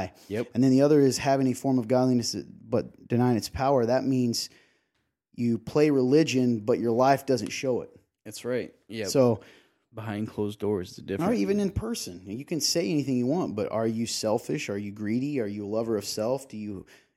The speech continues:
Speaker 1: hate others? Do you
Speaker 2: Yep.
Speaker 1: treat your parents poorly? Are you unwilling to make peace with people? Or, you know, do you follow God? I can't tell how many times we've talked about this. The Bible says, "If you have something against your brother or sister, go and make it right," essentially, right?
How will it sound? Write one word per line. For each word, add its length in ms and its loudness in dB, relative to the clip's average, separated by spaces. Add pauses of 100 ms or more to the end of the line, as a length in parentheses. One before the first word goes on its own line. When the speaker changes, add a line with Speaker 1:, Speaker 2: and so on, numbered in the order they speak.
(340)
Speaker 1:
hate 300 -2
others? 440 -2
Do 100 -10
you 160 -4
Speaker 2:
Yep. 240 -2
Speaker 1:
treat 280 -6
your 80 -2
parents 340 -2
poorly? 460 -4
Are 100 -4
you 260 -4
unwilling 460 4
to 120 -2
make 220 0
peace 280 -4
with 120 -10
people? 320 -8
Or, 400 -4 (440)
you 80 -10
know, 140 -6
do 140 -2
you 160 2
follow 360 2
God? 300 0
I 60 0
can't 220 0
tell 120 4
how 80 4
many 120 4
times 240 -2
we've 100 -8
talked 220 -4
about 100 -2
this. 120 -8
The 60 -6
Bible 260 6
says, 360 0
"If 100 -8
you 60 2
have 100 0
something 240 -2
against 200 -2
your 80 -8
brother 160 2
or 40 -2
sister, 300 -8
go 160 -2
and 80 -2
make 180 -4
it 60 -8
right," 240 -8
essentially, 460 -12
right? 220 -10